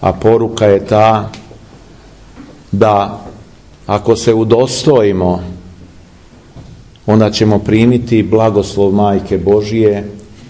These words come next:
i zaštitu njenog pokrova, čiji praznik, kao što rekoh, danas slavimo. Nama treba, on, Presveta Bogorodica je naša zastupnica, za-,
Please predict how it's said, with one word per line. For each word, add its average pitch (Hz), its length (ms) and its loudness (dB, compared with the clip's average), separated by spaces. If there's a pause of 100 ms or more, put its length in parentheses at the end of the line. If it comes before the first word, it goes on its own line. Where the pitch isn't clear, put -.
(220)
i 101 100 2
zaštitu 98 800 0 (140)
njenog 98 560 2
pokrova, 92 640 0 (840)
čiji 101 200 0
praznik, 98 560 0
kao 92 240 2
što 92 200 -6
rekoh, 95 460 0
danas 90 420 -4
slavimo. 80 600 -6 (1040)
Nama 117 300 2
treba, 101 580 0
on, 117 180 2 (100)
Presveta 123 500 0
Bogorodica 107 720 2
je 104 120 2
naša 104 420 2
zastupnica, 92 960 -2
za-, 101 240 0